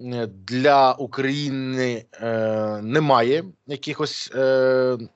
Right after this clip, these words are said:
м, негативних прогнозів. І, е, сподіваємося, що, власне,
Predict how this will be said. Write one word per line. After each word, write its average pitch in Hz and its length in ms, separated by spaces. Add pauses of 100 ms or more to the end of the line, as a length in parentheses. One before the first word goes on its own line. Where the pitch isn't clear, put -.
(100)
м, 107 480 (360)
негативних 135 640
прогнозів. 123 600 (380)
І, 131 540
е, 120 300
сподіваємося, 127 580
що, 127 160
власне, 127 600